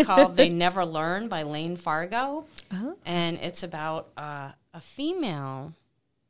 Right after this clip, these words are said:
Speaker 1: killer.
Speaker 2: Ooh.
Speaker 1: I like that, you know, and she, she does kill some, some boys in their dormitories, you know, but it has a little bit
Speaker 2: Ooh.
Speaker 1: of the college student appeal,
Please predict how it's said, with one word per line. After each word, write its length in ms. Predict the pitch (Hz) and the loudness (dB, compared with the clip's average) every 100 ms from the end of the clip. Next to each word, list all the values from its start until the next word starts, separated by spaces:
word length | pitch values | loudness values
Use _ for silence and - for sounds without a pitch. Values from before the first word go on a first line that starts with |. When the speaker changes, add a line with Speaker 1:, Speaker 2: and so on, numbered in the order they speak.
| _ | _
Speaker 1:
killer. 420 | - - - - 175 _ - 208 | -18 -16 -12 -14 -14 _ -2 6
Speaker 2:
Ooh. 680 | 208 254 320 311 180 151 | 8 8 6 2 2 2
Speaker 1:
I 80 | 160 | 0
like 420 | 185 233 254 254 | 0 0 -2 -4
that, 360 | - 123 110 107 | -8 -4 -4 -6
you 120 | 156 156 | -10 -12
know, 240 | 131 156 | -8 -6
and 180 | 151 147 - | -6 -8 -10
she, 340 | - 165 156 - | -10 -10 -12 -16
she 200 | - - | -10 -8
does 300 | 165 170 175 | -8 -10 -10
kill 300 | - - 185 | -12 -10 -8
some, 380 | 180 - 175 160 - | -6 -6 -6 -6 -10
some 460 | - 156 156 - - | -12 -10 -12 -12 -6
boys 560 | 175 170 151 160 - - | 2 2 2 0 -4 -4
in 120 | 170 | -6
their 160 | 160 151 | -4 -4
dormitories, 960 | 160 160 165 156 156 135 127 123 - - _ _ _ - - | -4 -2 -2 -4 -4 -4 -6 -6 -8 -10 _ _ _ -14 -6
you 40 | |
know, 120 | 170 151 | -4 -2
but 100 | 165 | -2
it 80 | |
has 320 | 147 175 165 175 | -2 -2 -2 0
a 40 | |
little 240 | 180 214 | 2 0
bit 120 | 226 156 | 0 -4
Speaker 2:
Ooh. 40 | |
Speaker 1:
of 120 | 147 | -4
the 120 | 143 131 _ | -10 -14 _
college 400 | - 156 143 139 139 | -12 -6 -4 -4 -4
student 460 | - 151 151 147 | -4 -6 -6 -8
appeal, 680 | 139 - 151 139 135 135 | -10 -12 -10 -6 -6 -8